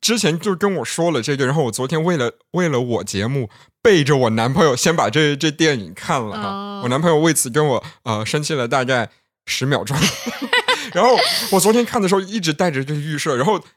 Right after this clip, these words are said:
Speaker 1: 每次一到那种我觉得，哎，拜拜肯定会因为这个觉得许光汉不够帅，但是在我心中一直还是想着他能不能做我的零啊。<laughs>
Speaker 2: 是，因为，因为许光汉就那个时候，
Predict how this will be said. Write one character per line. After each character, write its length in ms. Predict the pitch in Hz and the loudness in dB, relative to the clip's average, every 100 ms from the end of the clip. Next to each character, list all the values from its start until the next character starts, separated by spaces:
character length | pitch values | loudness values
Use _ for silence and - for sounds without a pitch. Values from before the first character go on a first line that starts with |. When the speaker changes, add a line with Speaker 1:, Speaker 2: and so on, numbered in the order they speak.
| _ | _
Speaker 1:
每 200 | - 147 | -2 0
次 260 | 117 - 185 | 0 0 0
一 100 | 135 | 0
到 200 | 165 175 | 0 0
那 120 | 170 | 0
种 160 | 151 113 | 0 -2
我 80 | |
觉 120 | 110 127 | -2 -2
得， 240 | 143 147 | -2 -4
哎， 200 | - 165 - _ _ - | -10 -12 -12 _ _ -4
拜 120 | 190 | -2
拜 140 | 226 | -2
肯 160 | 220 120 | -2 -4
定 100 | 139 | -4
会 160 | 180 | -4
因 140 | 160 175 | -4 -4
为 100 | 175 | -4
这 160 | 156 | -2
个 80 | 151 | -4
觉 140 | 123 107 | -4 -2
得 120 | 123 | -2
许 220 | - 113 | -4 -6
光 180 | 95 123 | -2 -2
汉 160 | 139 | -2
不 120 | 110 104 | -6 -4
够 120 | 117 | -2
帅， 160 | 127 | 0
但 140 | 104 151 | 0 -2
是 160 | 165 - - - | -2 -6 -12 -4
在 140 | 180 | -4
我 100 | 117 | -2
心 120 | 135 | -6
中 200 | 131 131 | -4 -4
一 80 | 143 | -6
直 160 | 120 104 | -8 -8
还 160 | 110 | -8
是 100 | 113 | -10
想 180 | 113 87 | -12 -14
着 120 | 90 - _ _ | -16 -18 _ _
他 140 | - | -10
能 120 | 113 | -8
不 60 | 104 | -6
能 100 | 107 | -8
做 180 | 101 120 | -10 -10
我 60 | |
的 80 | 98 | -10
零 220 | 92 90 | -8 -4
啊。 100 | 95 - 762 698 - | -2 -2 -2 -6 -10
<laughs> 360 | 254 _ _ | -14 _ _
Speaker 2:
是， 520 | - - - 262 214 190 - - - - | -14 -12 -12 -12 -12 -12 -14 -14 -16 -8
因 120 | 415 | -4
为， 60 | 453 403 | -2 -2
因 60 | 403 | -4
为 60 | 427 | -4
许 180 | 453 - | -2 -2
光 220 | 196 220 | -4 -6
汉 280 | 311 320 262 | -6 -6 -6
就 140 | 247 285 | -6 -8
那 160 | 277 | -8
个 160 | 277 214 | -8 -8
时 180 | - 208 | -8 -6
候， 160 | 202 | -8